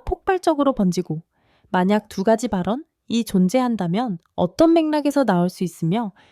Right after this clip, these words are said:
연예계에서 오해가 어떤 구조로 만들어지는지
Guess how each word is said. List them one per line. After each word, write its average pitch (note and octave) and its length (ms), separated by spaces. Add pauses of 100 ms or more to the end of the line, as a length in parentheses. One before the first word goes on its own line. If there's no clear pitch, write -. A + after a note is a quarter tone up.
(160)
연예계에서 A#3+ 680
오해가 G#3+ 460
어떤 C#4 400
구조로 C4 380
만들어지는지 F3 960